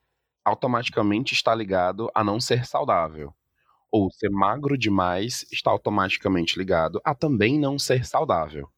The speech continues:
A grande diferença é, quando você vê uma pessoa que você, na sua opinião, na sua cacholinha, acha que é magra demais, você automaticamente pensa que essa pessoa tem alguma doença.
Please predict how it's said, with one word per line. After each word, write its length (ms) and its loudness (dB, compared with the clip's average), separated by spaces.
A 80 -2
grande 320 -2
diferença 720 2
é, 120 2
quando 240 2
você 280 0
vê 120 2
uma 140 2
pessoa 480 2
que 140 -2
você, 600 2
na 140 -2
sua 420 0
opinião, 840 0
na 100 -18
sua 200 -2
cacholinha, 680 0
acha 300 2
que 100 -8
é 20 -4
magra 300 2
demais, 640 -2
você 200 -2
automaticamente 840 0
pensa 440 0
que 100 -2
essa 160 -4
pessoa 340 0
tem 240 -2
alguma 440 0
doença. 680 0